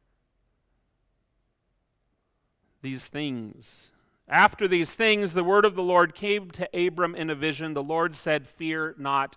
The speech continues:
Abram. I am a shield to you.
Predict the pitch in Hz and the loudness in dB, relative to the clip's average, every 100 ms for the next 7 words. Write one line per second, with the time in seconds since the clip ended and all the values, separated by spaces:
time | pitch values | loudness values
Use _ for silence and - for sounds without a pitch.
0 | - 127 113 110 107 123 _ _ _ _ | -10 -8 -8 -10 -10 -16 _ _ _ _
1 | _ _ - 123 147 147 147 - 185 160 | _ _ -4 0 2 0 -4 -6 0 0
2 | 139 113 135 104 95 | 0 -6 -16 -16 -16